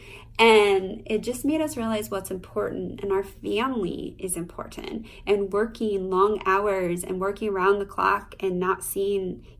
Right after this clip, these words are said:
k-, our kids, which unfortunately is something we did with our first when we were building our business, our, one of our businesses,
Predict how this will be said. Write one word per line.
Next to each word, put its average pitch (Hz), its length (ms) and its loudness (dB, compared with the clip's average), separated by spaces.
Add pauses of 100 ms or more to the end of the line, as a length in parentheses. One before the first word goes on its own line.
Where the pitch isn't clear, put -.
(100)
k-, - 160 -16
our 190 160 0
kids, 202 800 -2 (240)
which 214 240 -2
unfortunately 220 840 2
is 220 140 0
something 202 420 -2
we 190 180 0
did 180 440 -2
with 180 180 -6
our 175 140 -6
first 208 840 -4
when 196 160 -2
we 190 80 -4
were 185 140 -4
building 185 340 -4
our 180 120 -2
business, 202 540 0
our, 185 340 -6
one 190 180 0
of 190 100 -6
our 175 100 -6
businesses, 196 840 -4